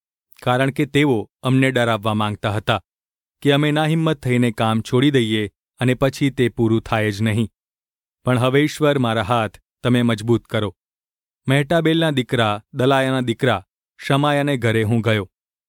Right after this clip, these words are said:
ત્યારે તે બારણા બંધ કરીને પોતાના જ ઘરમાં ભરાઈ રહ્યો હતો. તેણે કહ્યું, "આપણે આપણા ઈશ્વરના ઘરમાં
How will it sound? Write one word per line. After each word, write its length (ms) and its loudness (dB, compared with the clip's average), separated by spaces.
ત્યારે 200 2
તે 140 0
બારણા 380 0
બંધ 280 0
કરીને 480 0
પોતાના 420 2
જ 100 -6
ઘરમાં 340 0
ભરાઈ 320 0
રહ્યો 280 0
હતો. 300 -2
તેણે 200 2
કહ્યું, 340 0
"આપણે 320 0
આપણા 280 0
ઈશ્વરના 440 0
ઘરમાં 480 0